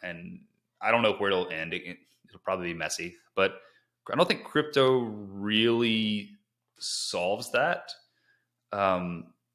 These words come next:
for two reasons. One, you don't hold wealth in money. That's a terrible place to, like, store wealth.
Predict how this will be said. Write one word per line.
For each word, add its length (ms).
for 100
two 140
reasons. 260
One, 380
you 180
don't 280
hold 440
wealth 560
in 160
money. 340
That's 140
a 100
terrible 420
place 420
to, 60
like, 180
store 300
wealth. 260